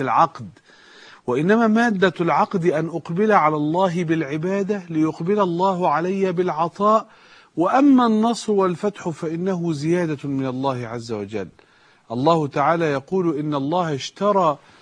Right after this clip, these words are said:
من المؤمنين أنفسهم وأموالهم بأن لهم الجنة".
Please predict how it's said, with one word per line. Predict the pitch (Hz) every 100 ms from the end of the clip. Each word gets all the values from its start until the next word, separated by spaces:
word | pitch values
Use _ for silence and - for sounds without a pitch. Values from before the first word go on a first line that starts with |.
| _ 143
من | 143
المؤمنين | 143 147 139 147 151 196 214
أنفسهم | 185 147 151 - 220 - 165 156 156
وأموالهم | 143 143 147 147 156 202 185 185
بأن | 135 170 247 269 247 190
لهم | 170 160 147 135
الجنة". | 113 110 98 90 80